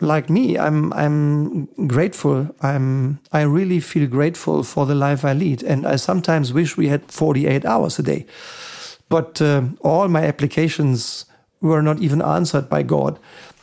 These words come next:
It's gonna stay at twenty-four hours, I'm afraid, so I have to live with it. My ideas, my possibilities are endless, unlimited, but our time is limited.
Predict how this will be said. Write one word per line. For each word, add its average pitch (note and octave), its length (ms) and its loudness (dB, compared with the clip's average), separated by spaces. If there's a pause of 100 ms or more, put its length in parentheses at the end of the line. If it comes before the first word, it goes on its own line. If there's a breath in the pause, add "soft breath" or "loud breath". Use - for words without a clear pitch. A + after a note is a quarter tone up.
It's A#2+ 120 0
gonna D#3 300 2
stay D#3+ 340 0
at D3 120 0
twenty-four D3+ 440 0
hours, D3 360 0
I'm D3 200 0
afraid, F#3 360 -2
so D3 360 0 (360 loud breath)
I D#3 80 2
have C3 240 0
to - 100 -2
live A3+ 180 2
with E3 160 0
it. D#3 160 -4 (140)
My D3+ 260 2
ideas, E3+ 760 0
my D3 160 2
possibilities E3 840 -2
are C#3 280 0
endless, D3+ 540 -2 (500)
unlimited, D#3+ 720 0 (420)
but C#3+ 180 0
our C3+ 280 2
time F#3+ 560 0 (640)
is C#3 180 -2
limited. D#3 440 0